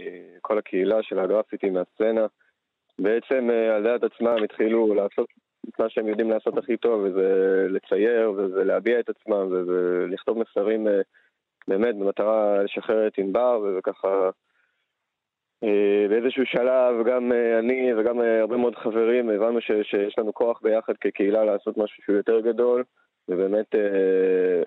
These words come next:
החלטנו לבצע, אה, גרפיטי ענק, ציור קיר ענק, מאתיים ארבעים מטר, אה, בקריאה,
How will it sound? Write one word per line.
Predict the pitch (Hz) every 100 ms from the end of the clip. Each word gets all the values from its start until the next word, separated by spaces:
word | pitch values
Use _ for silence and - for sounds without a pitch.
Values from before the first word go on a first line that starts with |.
| -
החלטנו | - 107 107 107 98 95 95 92
לבצע, | 92 95 - 104 98 92 90 87 _ _ _ _ _ _ _ 104
אה, | 92 90 90 90 90 90 90
גרפיטי | 90 104 - - 98
ענק, | 95 127 131 -
ציור | 107 107
קיר | 110 98
ענק, | 92 120 120 -
מאתיים | 95 110 98
ארבעים | 98 98 98
מטר, | 104 - 92 95 _ _ _ _ -
אה, | 87
בקריאה, | 85 - 101 101 107 101 95 92 90